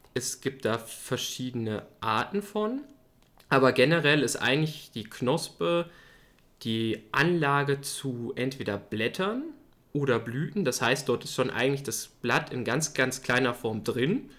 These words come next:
und wartet jetzt noch darauf, dass es jahreszeitlich und temperaturtechnisch mehr oder weniger die chemischen Prozesse anlaufen und dann, ich, ich spreche das jetzt sehr bildlich aus, ganz so einfach funktioniert's natürlich nicht,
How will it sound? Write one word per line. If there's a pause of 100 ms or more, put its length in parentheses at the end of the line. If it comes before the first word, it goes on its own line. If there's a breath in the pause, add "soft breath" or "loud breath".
(520 loud breath)
und
wartet
jetzt
noch
darauf,
dass
es
jahreszeitlich
und
temperaturtechnisch (480 loud breath)
mehr
oder
weniger
die
chemischen
Prozesse
anlaufen
und (180)
dann, (560)
ich,
ich
spreche
das
jetzt
sehr
bildlich
aus,
ganz
so
einfach
funktioniert's
natürlich
nicht,